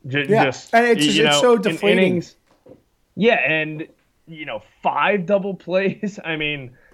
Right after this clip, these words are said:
Speaker 1: I don't know what the odds are on winning a game hitting into five double plays, but
Speaker 2: It's not, it can't be good. <laughs>
Speaker 1: you know, when your pitcher throws a no-hitter,
Speaker 2: It, it might help. It might help a little bit, yeah.
Speaker 1: it, it might help a little bit, but, um,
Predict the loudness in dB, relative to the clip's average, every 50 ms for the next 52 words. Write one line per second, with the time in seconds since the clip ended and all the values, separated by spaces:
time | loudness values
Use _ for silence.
0 | _ _ _ _ _ _ _ _ _ 0 2 2 2 2 2 2 2 2 0 -2
1 | -4 -6 -6 -4 -4 -2 -2 -4 -4 -4 -4 -2 -2 0 -2 -2 -4 -6 -8 -12
2 | _ _ -8 -8 -8 -6 -8 -8 -8 -6 -6 -6 -6 -6 -6 -6 -6 -6 -6 -6
3 | -6 -6 -8 -10 -10 _ -8 -2 -2 -2 -2 -2 -6 -8 -12 -14 _ _ 0 2
4 | 2 2 0 0 -2 -2 -2 -2 -8 -8 -6 -4 -4 -2 0 0 -2 -2 -2 -8
5 | -20 _ _ _ _ _ _ _ _ 0 0 0 0 -2 _ _ _ _ _ _
6 | _ _ _ _ _ _ _ _ _ -8 -6 -6 -6 -2 0 0 0 0 -4 -6
7 | -8 -6 -2 0 0 0 0 -2 -4 -6 -6 -10 _ _ _ _ _ _ _ _
8 | -16 -6 -6 -2 -2 -2 -4 -4 -14 _ -4 -4 -2 -2 -2 -2 -4 -4 -2 -2
9 | -4 -4 -4 -6 0 2 2 2 2 0 -4 -8 -6 -6 -6 -6 -6 -4 -2 -2
10 | -2 -4 -6 -8 -2 0 2 2 2 4 4 4 6 6 4 4 2 2 2 2
11 | 4 4 2 0 0 -2 -2 -2 -4 -4 -2 -2 -2 0 0 0 2 2 2 2
12 | 2 0 -4 -4 -4 -6 -6 -6 -6 -6 -8 -10 -10 _ -8 -8 -8 -8 _ _
13 | _ _ _ _ _ _ _ _ _ _ _ _ _ _ _ -10 -8 -8 -8 -8
14 | -10 -12 -14 -16 -20 -20